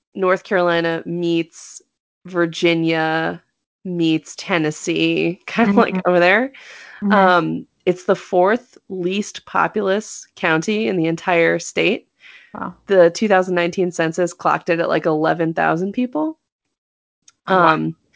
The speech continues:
Speaker 1: it's so small that the courthouse is only open one day a week,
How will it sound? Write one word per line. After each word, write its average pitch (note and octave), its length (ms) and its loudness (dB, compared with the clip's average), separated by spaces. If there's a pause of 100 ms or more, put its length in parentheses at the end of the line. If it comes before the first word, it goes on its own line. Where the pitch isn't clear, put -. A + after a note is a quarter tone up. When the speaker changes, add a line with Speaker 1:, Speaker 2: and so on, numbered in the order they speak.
(340)
Speaker 1:
it's A3 180 2
so G#3+ 300 2
small F#3 600 2
that G3 160 -4
the F3 100 0
courthouse - 1120 -2 (220)
is F3+ 240 0
only F#3 340 2
open F3 360 0
one E3 240 0
day F3 180 4
a E3 80 4
week, D#3 520 -4